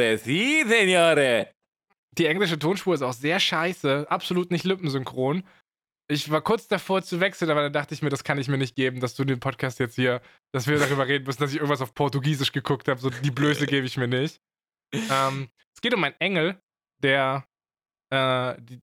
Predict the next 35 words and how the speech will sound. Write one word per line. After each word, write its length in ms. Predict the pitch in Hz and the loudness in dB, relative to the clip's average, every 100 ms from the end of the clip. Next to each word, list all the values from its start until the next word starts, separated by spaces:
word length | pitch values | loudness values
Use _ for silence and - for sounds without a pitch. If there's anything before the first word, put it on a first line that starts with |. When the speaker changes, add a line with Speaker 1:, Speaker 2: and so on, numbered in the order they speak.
| - | -10
Speaker 2:
die 160 | 131 | -2
Engel, 340 | 151 165 170 143 | 0 0 0 -2
die 260 | 127 139 131 | -4 -2 -2
über, 420 | 120 123 123 120 | -2 0 0 -2
die 160 | 120 | -4
werden 200 | 127 131 | -4 -2
zugeteilt 440 | - 190 185 156 139 | -4 -4 -2 -2 -2
und 80 | 127 | -2
müssen 220 | 147 139 | -2 -2
über 260 | 123 117 | -2 -2
Menschen 340 | 117 170 - 120 | 0 -2 -2 -2
wachen, 300 | 123 - 123 | -2 -2 -4
bis 160 | 170 | -4
ein, 240 | - 131 127 | -4 -4 -4
ein 160 | - 123 | -6 -4
neuer 240 | 185 208 | 0 0
Engel 220 | 113 120 127 | -2 -2 -4
existiert 440 | 117 123 - - | -4 -6 -4 -4
und 80 | 127 | -2
der 80 | 127 | -4
dieses 240 | 127 117 | -6 -6
ganze 220 | 139 139 | -4 -4
System 280 | 123 - 139 | -8 -4 -4
sprengt. 360 | - - 110 - - _ | -4 -2 -4 -4 -20 _
Klingt 180 | 180 202 | -4 -2
ein 60 | 170 | -2
bisschen 220 | 156 127 | -2 -2
cheesy, 340 | - 202 185 | 0 0 0
klingt 240 | 185 156 151 | -2 -4 -4
so 80 | |
ein 40 | 147 | -4
bisschen 240 | 147 151 | -2 0
nach 180 | 131 - | 0 -2
L-, 320 | 131 120 135 | -6 -4 -2
Rom-Com, 480 | 127 139 165 - 143 | 0 0 0 -2 -4